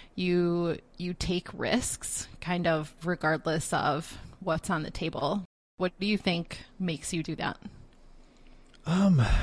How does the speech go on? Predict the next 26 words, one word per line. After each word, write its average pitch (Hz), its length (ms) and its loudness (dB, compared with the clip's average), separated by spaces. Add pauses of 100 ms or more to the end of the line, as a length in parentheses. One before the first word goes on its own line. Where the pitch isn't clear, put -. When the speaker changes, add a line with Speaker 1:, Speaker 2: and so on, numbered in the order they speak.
(400)
Speaker 2:
I 156 60 8
would 170 140 12
love 143 220 8
to 160 80 6
give 156 180 6
some, 151 220 6
like, 117 200 6
cool 151 240 8
answer 123 340 6
to 139 60 8
make 120 200 6
me 127 100 8
look 117 260 4
good, 160 220 6
but 131 120 8
I 135 80 10
just - 220 -4
think 190 140 6
I 202 60 10
was 113 140 10
dumb. 156 400 8 (180)
<laughs> - 180 -12
Honestly, - 640 12 (100)
like, - 180 8 (500)
I 156 120 4
just, 165 360 4